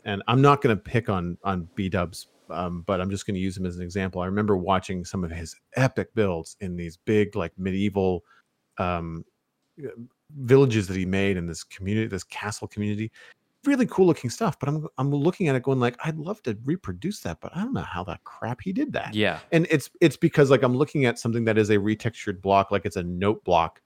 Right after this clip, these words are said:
Speaker 1: that looks like a, a, a barrel or
Speaker 2: Mm-hmm.
Speaker 1: a crate.
Speaker 2: Yeah.
Speaker 1: I'm just like, "Okay, so you didn't build the barrel, you just made something else look like a barrel."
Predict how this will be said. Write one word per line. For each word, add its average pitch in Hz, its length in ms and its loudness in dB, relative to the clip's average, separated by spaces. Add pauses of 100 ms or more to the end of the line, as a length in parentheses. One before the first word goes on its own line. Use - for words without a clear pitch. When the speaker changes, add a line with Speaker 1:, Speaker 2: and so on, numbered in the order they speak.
(300)
Speaker 1:
that 95 180 2
looks 98 280 -2
like 92 160 -2
a, 87 180 2 (380)
a, 85 80 -4
a 80 40 -6
barrel 85 560 2 (200)
or 92 160 4
Speaker 2:
Mm-hmm. 104 100 -2
Speaker 1:
a 90 40 -2
crate. 90 420 -2
Speaker 2:
Yeah. 98 200 0
Speaker 1:
I'm 127 80 2
just 127 160 2
like, 113 240 4
"Okay, 113 360 4 (680)
so - 160 -2
you 135 100 6
didn't 143 320 4
build 170 220 8
the 117 80 2
barrel, 98 540 4
you 120 140 -6
just 120 200 -2
made 120 220 4
something 107 260 -2
else 98 200 0
look 113 180 0
like 107 140 0
a 85 40 -4
barrel." 90 440 2